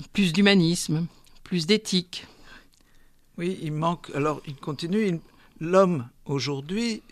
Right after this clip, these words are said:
Speaker 2: dispose de mécanismes superficielle pour, euh, contrôler l'usage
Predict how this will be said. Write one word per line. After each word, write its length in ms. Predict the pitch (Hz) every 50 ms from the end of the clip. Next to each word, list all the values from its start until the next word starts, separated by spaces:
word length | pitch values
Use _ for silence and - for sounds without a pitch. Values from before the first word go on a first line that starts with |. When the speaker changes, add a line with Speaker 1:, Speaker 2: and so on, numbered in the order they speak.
| - -
Speaker 2:
dispose 580 | - 139 170 170 - - - - 185 190 156 139
de 100 | 139 156
mécanismes 880 | 139 143 170 170 - - 165 160 156 170 170 170 156 - - 151 135 123 - _ _ - - - - -
superficielle 920 | - - - 180 143 196 180 165 - - 170 147 - - 180 180 196 196 185
pour, 480 | - - - - 180 175 175 165 - 139
euh, 40 | 135
contrôler 680 | - - 156 147 139 - - 160 160 151 170 180 175
l'usage 640 | 156 143 147 143 135 143 160 160 160 156 143 - -